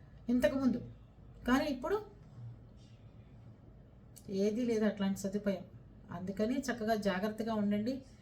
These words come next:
ఎలాగోలా తీర్చుకుందాం అప్పులుంటే. అందుకని మీరు చచ్చిపోవడము, వాళ్ళు ఎవరి చేతుల్లోనో బలవటమో కాకుండా ప్రశాంతంగా రండి. మీ బాధలన్నీ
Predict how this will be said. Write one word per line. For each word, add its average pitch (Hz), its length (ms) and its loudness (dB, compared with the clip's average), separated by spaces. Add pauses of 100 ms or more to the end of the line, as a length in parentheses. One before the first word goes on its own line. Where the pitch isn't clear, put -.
(360)
ఎలాగోలా 233 460 6
తీర్చుకుందాం 233 840 0
అప్పులుంటే. 233 720 0 (340)
అందుకని 247 560 4
మీరు 240 340 0
చచ్చిపోవడము, 254 680 2
వాళ్ళు 214 340 6
ఎవరి 208 200 4
చేతుల్లోనో 233 720 0 (360)
బలవటమో 240 560 6
కాకుండా 220 680 2 (720)
ప్రశాంతంగా 254 680 4
రండి. 226 340 0
మీ 220 140 0
బాధలన్నీ 226 880 2